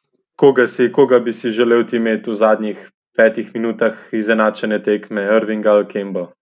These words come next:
Oziroma pač Irvinga ali pa je skoraj kjerkoli drugega igralca,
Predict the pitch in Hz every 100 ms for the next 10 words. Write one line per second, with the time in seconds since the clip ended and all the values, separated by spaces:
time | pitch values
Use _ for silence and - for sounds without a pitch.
0 | _ _ - 98 101 98 98 98 101 131
1 | 123 113 113 110 110 117 107 - 107 -
2 | 113 92 110 98 107 101 104 98 101 95
3 | 95